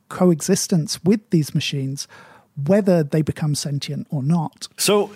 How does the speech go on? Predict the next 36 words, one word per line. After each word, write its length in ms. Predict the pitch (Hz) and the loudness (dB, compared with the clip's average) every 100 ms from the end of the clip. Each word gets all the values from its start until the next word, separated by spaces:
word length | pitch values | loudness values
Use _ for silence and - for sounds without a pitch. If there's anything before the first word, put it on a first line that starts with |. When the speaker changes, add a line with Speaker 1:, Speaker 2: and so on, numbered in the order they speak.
| - | -6
Speaker 2:
um, 420 | - 165 165 160 - _ _ - - | 0 2 2 0 -4 _ _ -20 -2
it's 160 | 156 - | -2 0
essentially 360 | 123 156 - | 0 0 0
machine 380 | 131 120 151 190 | 2 2 2 2
learning 240 | 139 104 85 | 2 2 0
we're 80 | |
talking 320 | 85 92 80 85 | 0 -2 -4 -4
about 220 | 73 73 | -4 -6
today. 260 | - - - | -8 -8 -2
Speaker 1:
Yeah, 220 | 320 202 | 0 2
so 260 | 131 220 214 | 2 2 2
when 220 | 220 247 | 4 4
we 80 | 247 | 4
say 280 | - 220 185 | 4 2 2
A 160 | 170 165 | 4 2
I, 340 | 143 151 180 247 - | 2 0 0 -2 0
what 220 | 175 - | 0 2
we 80 | 196 | 2
usually 560 | 160 151 208 185 185 160 | 4 6 6 6 4 6
mean 400 | 160 151 151 - | 4 4 0 -2
is 340 | 170 151 143 - | 0 0 0 0
machine 380 | 156 156 139 | 0 0 -2
learning. 400 | 151 185 151 143 | 2 2 2 -2
So 240 | 156 175 170 151 | -2 2 2 0
there 180 | 175 160 | 0 2
are 400 | 185 196 185 160 - _ - | 4 6 6 2 -6 _ -4
different 340 | 165 - 156 | -2 -2 -4
flavors 440 | - 170 185 165 | 2 4 4 2
of 100 | 156 | 2
A 160 | 156 147 | 2 0
I, 240 | 139 160 | 0 0
but, 380 | 175 - 165 - _ - | -2 0 -2 -2 _ -2
uh, 160 | 170 156 | 2 2
the 140 | 143 | 0
type 440 | 156 - 202 - - | -4 0 -2 -2 -2
that 280 | 165 - - | -2 -2 -6